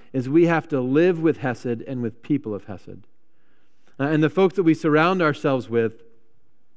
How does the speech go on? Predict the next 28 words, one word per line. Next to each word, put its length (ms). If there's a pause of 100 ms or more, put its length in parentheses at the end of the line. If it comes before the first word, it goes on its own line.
(220)
and 100
the 80
folks 340
that 280 (220)
model 400
that 240
covenant 420
faithfulness 460
for 160
us 320 (240)
encourage 640
us 300 (240)
to, 240 (240)
to 120
live 520
that 260
covenant 400
faithfulness 460
to 120
God 280
as 120
well. 320 (300)
Uh, 180
and 200
it 140
is 200
so 300
easy 540